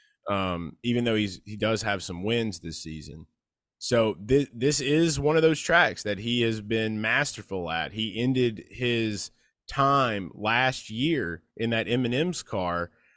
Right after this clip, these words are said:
uh, exploding. Just, just exploding, uh, frustrations. Everybody had their conspiracy tinfoil hats on about, about Toyota was just driving him out. They were like, "We're done with you. We're just gonna make your car stop." The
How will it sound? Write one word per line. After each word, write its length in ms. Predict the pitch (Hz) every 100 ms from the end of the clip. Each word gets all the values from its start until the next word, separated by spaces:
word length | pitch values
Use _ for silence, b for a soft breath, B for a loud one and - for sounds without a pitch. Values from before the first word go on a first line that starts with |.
| b
uh, 320 | 98 101 92 71 - _ _
exploding. 840 | 110 113 - - 175 233 220 - - _ _ _ _ _ -
Just, 280 | 120 - 120
just 300 | 127 - -
exploding, 880 | 120 - - 160 170 180 180 180 - _
uh, 220 | 113 113 104
frustrations. 880 | - 165 160 170 160 156 165 151
Everybody 440 | 127 131 135 135 135
had 180 | 147 143
their 120 | 131
conspiracy 840 | - 120 - 135 143 147 135 147
tinfoil 500 | 135 147 143 139 139
hats 340 | 143 143 135 -
on 340 | 147 147 143 - _ _ _ -
about, 420 | 101 117 107 -
about 300 | 117 113 101
Toyota 400 | - 127 131 127
was 160 | 117 101
just 160 | 92
driving 380 | 101 120 135 135
him 120 | 131
out. 380 | 131 139 139 -
They 100 | 104
were 120 | 101
like, 220 | 104 98 -
"We're 140 | 110
done 260 | 110 123 131
with 140 | 131
you. 260 | 135 143 147 _ _ _ _ -
We're 80 |
just 100 | 101
gonna 140 | 123 117
make 200 | 117 120
your 100 | 113
car 280 | - 131 135
stop." 480 | - 135 139 - _
The 180 | 107 -